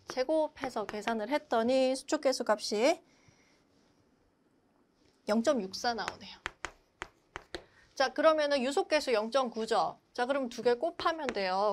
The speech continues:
그래서 수축계수 영점육사, 유속계수 영점구 해서 계산을 했더니 얼마? 영점오팔 나오네요.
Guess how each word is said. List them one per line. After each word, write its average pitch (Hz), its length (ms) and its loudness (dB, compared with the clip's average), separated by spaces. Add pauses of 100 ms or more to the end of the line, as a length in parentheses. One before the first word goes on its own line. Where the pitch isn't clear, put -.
그래서 202 500 0
수축계수 294 540 -4
영점육사, 214 840 2 (340)
유속계수 247 460 -2
영점구 254 760 -2
해서 233 260 -4
계산을 208 380 -8
했더니 220 300 -6
얼마? 180 240 -6
영점오팔 208 880 -6
나오네요. 185 380 -12